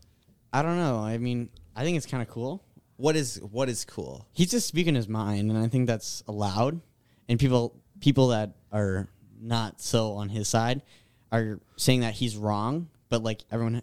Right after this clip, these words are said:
Speaker 1: is opposed to their own opinion, I think.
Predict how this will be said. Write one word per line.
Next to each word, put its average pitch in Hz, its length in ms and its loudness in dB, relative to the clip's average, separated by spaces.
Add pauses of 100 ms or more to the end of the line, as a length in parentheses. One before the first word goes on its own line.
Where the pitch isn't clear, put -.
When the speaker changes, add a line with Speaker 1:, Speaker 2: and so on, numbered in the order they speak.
(120)
Speaker 1:
is 110 140 2
opposed 110 680 -2
to 117 60 -4
their 107 80 -2
own 110 120 -2
opinion, 113 600 0 (380)
I 110 80 -4
think. 131 400 0